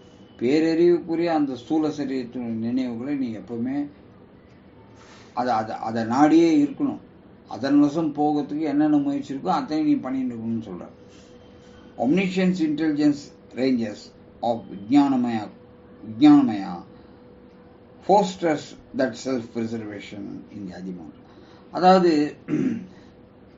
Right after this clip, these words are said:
இப்படி யார் ஒருத்தர் இந்த தேக கிருத்தியத்தெல்லாம் வெற்றி கண்டாரோ அவங்க வந்து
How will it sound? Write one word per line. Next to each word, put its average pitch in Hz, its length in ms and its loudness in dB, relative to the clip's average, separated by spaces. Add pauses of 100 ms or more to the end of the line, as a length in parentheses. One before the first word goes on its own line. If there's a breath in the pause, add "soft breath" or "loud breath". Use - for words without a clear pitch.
(100)
இப்படி 185 320 6 (460)
யார் 170 340 6
ஒருத்தர் 156 500 0
இந்த 147 260 0
தேக 139 320 0
கிருத்தியத்தெல்லாம் 120 960 -4 (960)
வெற்றி 123 320 -4
கண்டாரோ 101 540 -4 (720)
அவங்க 127 340 0
வந்து 113 280 -4